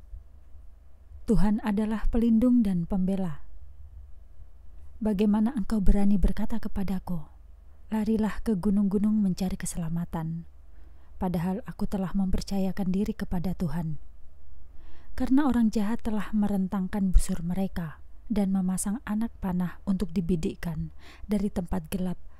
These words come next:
kepada anak-anak Tuhan. "Hukum dan ketertiban sudah tidak ada lagi," kata mereka. "Apa yang dapat dilakukan oleh orang benar kecuali melarikan diri?" Tetapi Tuhan tetap berada di baitnya yang suci.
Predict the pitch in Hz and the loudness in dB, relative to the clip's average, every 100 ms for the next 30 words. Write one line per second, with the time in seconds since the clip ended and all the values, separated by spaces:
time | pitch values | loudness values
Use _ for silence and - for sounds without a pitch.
0 | - - - 180 180 - 190 196 - 170 | -10 -6 -2 0 -2 -2 -2 -4 -4 -6
1 | 175 - 175 143 160 151 - - - - | -6 -4 -2 -2 -4 -6 -10 -16 -18 -20
2 | - - - - - - - - - - | -20 -18 -18 -20 -20 -20 -20 -18 -16 0
3 | - 208 - 226 202 185 175 190 - - | 4 4 4 2 4 2 0 -2 -6 -4
4 | - 190 180 196 202 214 - - - 247 | 0 0 2 2 2 -2 -6 -8 -2 0
5 | 233 247 202 170 160 160 156 - 175 151 | 0 0 -2 -2 -4 -4 -8 -10 -12 -12
6 | - - - 175 147 151 151 170 - - | -16 -18 -10 -8 -8 -8 -8 -8 -10 -12
7 | - - - - - - - - - - | -16 -20 -20 -16 -14 -14 -16 -20 -16 2
8 | 247 - 254 214 185 175 160 175 175 180 | 4 4 2 2 0 0 -2 -4 -4 -2
9 | 196 196 - 170 160 - 190 175 165 170 | -2 -2 -2 -4 -4 -2 -2 0 0 0
10 | 165 160 160 - - - - 220 247 247 | -2 -4 -8 -12 -14 -12 -8 -4 -2 0
11 | 233 208 185 185 170 165 175 165 151 - | 0 0 -2 -2 -2 -2 -4 -6 -10 -14
12 | - - - - - - - - - - | -20 -18 -18 -18 -20 -20 -20 -18 -18 -18
13 | - - - 240 233 247 208 170 165 170 | -12 -6 -4 0 2 2 2 0 0 -2
14 | 180 165 156 - 160 170 165 170 160 175 | -4 -2 0 0 0 -2 -2 0 0 -2
15 | - 185 180 170 175 180 - 160 156 | -2 -2 0 0 0 0 0 -4 -6